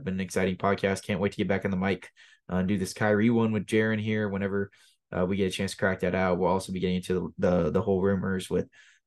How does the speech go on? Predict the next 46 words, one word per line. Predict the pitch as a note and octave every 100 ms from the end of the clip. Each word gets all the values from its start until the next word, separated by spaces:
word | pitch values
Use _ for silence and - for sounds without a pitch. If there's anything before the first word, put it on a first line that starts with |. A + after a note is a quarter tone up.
| _
LeBron, | - F2 A2+ A2 A2 G#2+ G#2+ G2+ _ _ _ -
uh, |
and | F2+ E2+ F2 F2+
that | F#2 F2+
whole | F#2+ F#2+ F#2 - -
Kyrie | G#2+ G2+ G2
LeBron, | F#2+ G2 G2 G2 F#2+ F#2+ -
you | F2
know, | F2
coming | G2+ G2+ G2
to |
Dallas | G2 G2 G2+ -
rumor, | G2+ F#2+ G2 F#2+ - -
uh-huh, | G2+ G#2 G#2 G#2 G2+ -
air | G#2 G2
quotes. | A2 G#2 G2 - - - - - _
Um, | - F2+ F2 D#2
you | E2+
know, | D#2+
we'll, | F#2 G#2
we'll | A#2 D3
be | C3+
getting | A#2 A2
into | G#2+ G2+
all | G#2 G#2
that | G2
sort | - G2
of |
stuff. | - G2 F#2
So | G2
it's | F#2
exciting. | - - G2 F#2+ F#2
We're | F#2+
gonna | F#2+
be | F#2+
hashing | F#2+ -
out | G2
a |
lot | G2+ A2
of |
content. | G#2+ G#2 - G2
Obviously, | G2 G2 -
we | F#2+
just | F#2+ -
got | F#2+ -
that | F2+